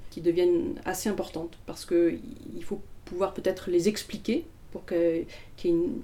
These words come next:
un passage en fait de ces pensées-là, parce que les artistes sont des personnes qui passent beaucoup de temps à,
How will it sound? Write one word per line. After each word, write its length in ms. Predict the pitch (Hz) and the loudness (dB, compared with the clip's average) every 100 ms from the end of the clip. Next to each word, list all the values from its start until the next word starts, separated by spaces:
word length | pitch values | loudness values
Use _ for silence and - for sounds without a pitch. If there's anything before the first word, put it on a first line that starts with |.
| - | -2
un 100 | 175 | 0
passage 460 | 190 202 - 226 190 | 2 2 4 6 6
en 80 | |
fait 200 | 170 185 | 2 0
de 100 | 170 | 0
ces 160 | 175 190 | 0 -2
pensées-là, 520 | - 226 214 208 240 | 0 2 4 2 2
parce 140 | 285 - | 0 -2
que 80 | |
les 80 | 185 | 0
artistes 260 | 175 - - | 0 -2 -4
sont 100 | 185 | 0
des 100 | 180 | 0
personnes 340 | 185 - 202 | 0 -2 -4
qui 80 | - | -2
passent 180 | 180 165 | -2 0
beaucoup 280 | 226 220 214 | 0 0 -6
de 40 | - | -4
temps 240 | 233 233 247 - - - - | 0 0 0 -8 -18 -16 -6
à, 460 | 180 175 170 170 | 0 2 4 2